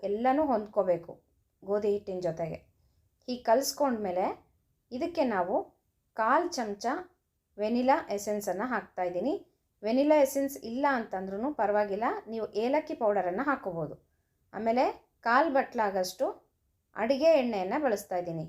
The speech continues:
ರಿಫೈನ್ಡ್ ಆಯಿಲ್ ಬಳಸಬೇಕು, ಯಾವುದೇ ಒಂದು ಫ್ಲೇವರ್ ಇರಬಾರ್ದು ಎಣ್ಣೆಯಲ್ಲಿ. ಆಮೇಲೆ ಇದಕ್ಕೆ ಹಾಲನ್ನು ಹಾಕಬೇಕು.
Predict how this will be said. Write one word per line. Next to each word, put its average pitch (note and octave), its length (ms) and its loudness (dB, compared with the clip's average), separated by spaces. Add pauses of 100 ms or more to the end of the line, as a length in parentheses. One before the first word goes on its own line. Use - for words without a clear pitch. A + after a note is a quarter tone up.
(140)
ರಿಫೈನ್ಡ್ A#3+ 420 0
ಆಯಿಲ್ A3+ 220 2
ಬಳಸಬೇಕು, G3 640 -2
ಯಾವುದೇ G#3 340 2
ಒಂದು A3 280 0
ಫ್ಲೇವರ್ A#3+ 480 2
ಇರಬಾರ್ದು F#3+ 500 0
ಎಣ್ಣೆಯಲ್ಲಿ. F3+ 500 -2 (1300)
ಆಮೇಲೆ B3 320 0 (280)
ಇದಕ್ಕೆ B3 340 -6
ಹಾಲನ್ನು C4+ 540 0
ಹಾಕಬೇಕು. F3+ 480 -6